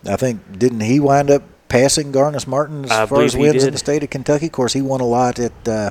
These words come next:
Speaker 2: Fort Knox?
Speaker 1: Fort Knox as well, yeah.
Speaker 2: And, uh, Fort Knox has struggled so badly the last few
Speaker 1: Yeah.
Speaker 2: seasons, and I'd read in the paper that, uh, it was really a shame the way that the, uh, they were the, the joke of the post, that the, you know, that the Army pretty much didn't take much,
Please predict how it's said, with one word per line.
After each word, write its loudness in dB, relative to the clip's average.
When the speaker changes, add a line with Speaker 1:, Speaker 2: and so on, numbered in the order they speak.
Speaker 2:
Fort -12
Knox? -8
Speaker 1:
Fort 0
Knox -4
as -10
well, -4
yeah. -6
Speaker 2:
And, -4
uh, -6
Fort -2
Knox -4
has -12
struggled -4
so -4
badly -4
the -10
last -6
few -12
Speaker 1:
Yeah. -2
Speaker 2:
seasons, -6
and -6
I'd -6
read -2
in -6
the -4
paper -6
that, -6
uh, -10
it -6
was -6
really -2
a -8
shame -2
the -4
way -2
that -6
the, -10
uh, -6
they -4
were -8
the, -12
the -10
joke 2
of -2
the -4
post, 0
that -8
the, -10
you -6
know, -4
that -6
the -8
Army -4
pretty -6
much -6
didn't -10
take -6
much, -4